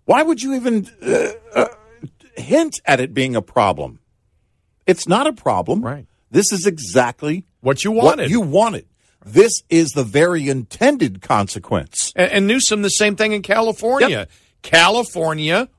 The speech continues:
Speaker 2: wants and has put out a special request
Speaker 1: Yep.
Speaker 2: for illegal immigrants to come there.
Speaker 1: Right.
Speaker 2: Don't complain. It's what you asked for.
Speaker 1: Because if you're talking to the person who came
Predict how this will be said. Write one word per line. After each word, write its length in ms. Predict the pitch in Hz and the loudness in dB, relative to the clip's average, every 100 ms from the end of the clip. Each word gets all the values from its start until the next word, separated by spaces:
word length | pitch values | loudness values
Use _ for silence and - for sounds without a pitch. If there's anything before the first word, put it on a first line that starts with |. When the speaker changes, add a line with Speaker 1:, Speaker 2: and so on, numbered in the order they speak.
| _ | _
Speaker 2:
wants 760 | 117 185 220 170 208 - - - _ _ _ _ _ _ _ _ _ _ _ _ | 2 4 4 0 -4 -6 -8 -10 _ _ _ _ _ _ _ _ _ _ _ _
and 160 | 147 156 | 2 2
has 180 | 147 - | 0 -2
put 200 | 202 208 | 0 2
out 160 | 185 | 2
a 80 | 165 | 0
special 500 | - - 170 - 214 | -4 0 0 0 -2
request 680 | 220 208 - 135 139 - - | -2 -2 0 0 0 -6 -4
Speaker 1:
Yep. 180 | 147 170 _ _ _ _ _ _ _ _ | -2 -2 _ _ _ _ _ _ _ _
Speaker 2:
for 520 | - 170 151 143 151 | 0 2 4 2 0
illegal 440 | 139 135 170 202 170 | -2 0 0 0 0
immigrants 500 | 151 135 156 165 - | -2 -2 -4 -4 -6
to 100 | 185 | -6
come 380 | - 131 139 156 | -2 0 0 0
there. 440 | 220 240 135 - _ 180 | 0 0 -4 -6 _ -2
Speaker 1:
Right. 200 | 202 - | 0 4
Speaker 2:
Don't 320 | 170 214 - | 4 4 -4
complain. 720 | 226 214 - 247 285 233 233 _ _ - | -8 -6 0 2 2 0 -6 _ _ 0
It's 260 | 220 - 151 | 0 0 2
what 280 | 185 269 - | 4 4 2
you 260 | 233 285 - - | -2 -2 -2 2
asked 480 | 294 349 330 - - | 4 4 0 -6 -2
for. 480 | 202 180 117 90 - | 2 2 0 -4 -2
Speaker 1:
Because 300 | 170 220 190 | 2 4 4
if 120 | 175 | 0
you're 140 | 185 175 | -2 -2
talking 560 | 185 202 247 233 214 | 2 0 0 -4 -6
to 140 | - 160 | -4 -4
the 100 | 143 | 0
person 380 | 156 131 131 | 0 0 0
who 120 | 117 107 | 0 0
came 420 | 110 104 95 | 0 0 0